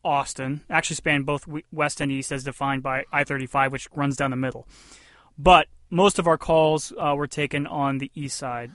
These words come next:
and the east side of Austin is, um, historically, uh, demographically, uh, very immigrant heavy and very minority heavy, especially in certain parts. There were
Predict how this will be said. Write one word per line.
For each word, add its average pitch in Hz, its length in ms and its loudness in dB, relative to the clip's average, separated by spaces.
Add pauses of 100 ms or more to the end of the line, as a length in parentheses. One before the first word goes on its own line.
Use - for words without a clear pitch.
(140)
and 131 300 -6
the 156 140 -6
east 151 120 -4
side 147 460 4 (600)
of 151 220 2
Austin 170 760 6
is, 151 680 2
um, 143 600 2 (840)
historically, 180 880 4 (100)
uh, 170 260 -2
demographically, 151 1160 2
uh, 135 640 0
very 165 540 0 (320)
immigrant 175 400 2
heavy 165 480 2 (380)
and 139 180 -4
very 147 240 2
minority 147 560 2
heavy, 143 420 2
especially 147 540 -2
in 135 80 -2
certain 160 240 -6
parts. 147 360 -2
There 165 100 -4
were 139 160 -6